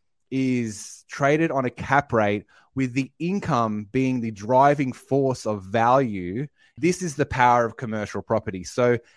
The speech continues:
every single dollar that you add to income, to net income of that property,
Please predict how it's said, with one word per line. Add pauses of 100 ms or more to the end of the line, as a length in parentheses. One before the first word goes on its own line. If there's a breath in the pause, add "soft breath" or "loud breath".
(220 soft breath)
every
single (120)
dollar (360)
that
you (140)
add (300)
to (100)
income,
to
net
income
of
that
property,